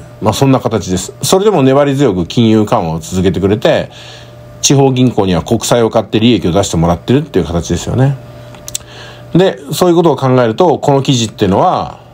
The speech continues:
うん、なんか本当なのかなと思っちゃうわけですよ。植田総裁は、まだまだ金融緩和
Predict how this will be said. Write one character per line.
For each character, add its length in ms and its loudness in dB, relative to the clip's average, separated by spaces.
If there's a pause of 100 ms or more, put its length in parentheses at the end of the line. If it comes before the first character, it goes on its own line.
(120)
う 420 -4
ん、 20 0
な 100 0
ん 20 -2
か 80 -4
本 200 2
当 140 2
な 120 2
の 100 -2
か 80 -2
な 180 0
と 80 -8
思 140 -2
っ 40 -6
ち 100 -2
ゃ 20 0
う 20 0
わ 60 -2
け 60 -6
で 40 -8
す 120 -12
よ。 120 -10 (640)
植 120 4
田 120 2
総 160 0
裁 180 2
は、 380 0 (320)
ま 160 2
だ 80 2
ま 100 0
だ 280 0 (120)
金 220 2
融 160 4
緩 240 0
和 260 -2